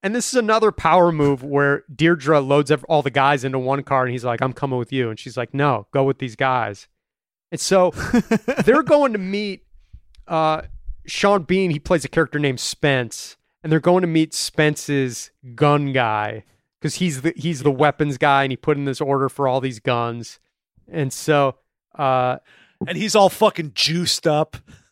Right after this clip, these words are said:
Speaker 1: Yeah.
Speaker 2: I know. He's so, he's got so much anxiety, and it's just like, it's like pl-, playing sports, Stenger. It's like the dude whose first game it is. You're like, "Pump, we, we're still an hour away from kickoff. Save some fucking energy." Like the guy who's way too hyped.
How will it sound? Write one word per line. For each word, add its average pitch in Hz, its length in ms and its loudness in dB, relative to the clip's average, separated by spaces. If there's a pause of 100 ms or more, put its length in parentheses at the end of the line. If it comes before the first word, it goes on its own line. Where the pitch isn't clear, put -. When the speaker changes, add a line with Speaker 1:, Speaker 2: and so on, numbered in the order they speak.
(560)
Speaker 1:
Yeah. 151 220 4
Speaker 2:
I 180 120 4
know. 220 180 4
He's 214 180 2
so, 208 460 4 (180)
he's 190 140 0
got 202 180 2
so 202 240 2
much 220 240 2
anxiety, 185 680 2 (240)
and 175 140 0
it's 190 160 -2
just 196 220 -2
like, 185 300 0 (320)
it's 185 220 -4
like 185 280 2
pl-, 208 220 -8
playing 196 260 2
sports, 190 400 2
Stenger. 160 260 2
It's 160 100 0
like 170 120 0
the 170 80 -2
dude 170 300 2
whose 165 180 4
first 160 340 0
game 156 240 2
it 170 60 2
is. 175 180 2
You're 170 120 4
like, 160 240 4 (420)
"Pump, 196 280 2
we, 196 220 -8
we're 190 140 4
still 226 280 4
an 214 160 4
hour 190 280 4
away 185 180 6
from 165 140 0
kickoff. 151 440 2
Save 160 420 2
some 165 180 0
fucking 156 380 0
energy." 143 440 2
Like 143 180 -2
the 170 80 -2
guy 170 240 2
who's 165 180 2
way 151 360 2
too 160 220 -2
hyped. 147 460 0